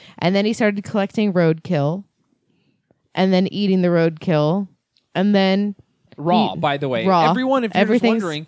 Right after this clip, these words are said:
Speaker 2: he's literally taking a knife, cutting back the fur,
Speaker 1: Mm-hmm.
Speaker 2: cutting pieces of meat off the animal, not even, like,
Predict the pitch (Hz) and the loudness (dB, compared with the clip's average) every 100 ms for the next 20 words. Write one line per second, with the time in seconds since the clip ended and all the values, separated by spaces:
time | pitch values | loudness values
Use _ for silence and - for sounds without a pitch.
0 | - - 226 202 185 180 185 208 233 240 | -16 -8 -6 -6 -6 0 2 2 -2 -2
1 | 226 220 196 220 202 180 180 - - - | -4 -6 -6 -6 -4 -4 -4 -8 -20 -20
2 | - - - 190 196 220 202 185 196 - | -12 -6 -2 0 0 -2 -2 -2 -4 -8
3 | 208 - 170 135 123 180 208 208 170 - | -10 -8 -4 -2 -2 2 6 6 6 2
4 | - 190 190 208 220 226 _ _ - 220 | -6 -4 -2 -4 -6 -10 _ _ -10 -10
5 | 220 285 220 214 214 226 - 165 190 - | -10 -8 -8 -6 -2 -2 0 0 0 -2
6 | 185 135 196 185 151 156 170 214 208 214 | -8 -4 -4 0 -2 0 0 0 -2 -2
7 | 185 165 - | -2 -4 -6